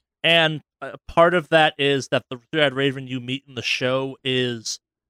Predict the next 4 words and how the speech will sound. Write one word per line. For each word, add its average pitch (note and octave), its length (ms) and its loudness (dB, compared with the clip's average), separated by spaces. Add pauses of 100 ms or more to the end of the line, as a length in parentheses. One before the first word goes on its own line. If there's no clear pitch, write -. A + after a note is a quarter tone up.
(720)
centuries D#3 1700 0
old. G#2+ 300 -10
He's C#3+ 200 -12
not D3 460 2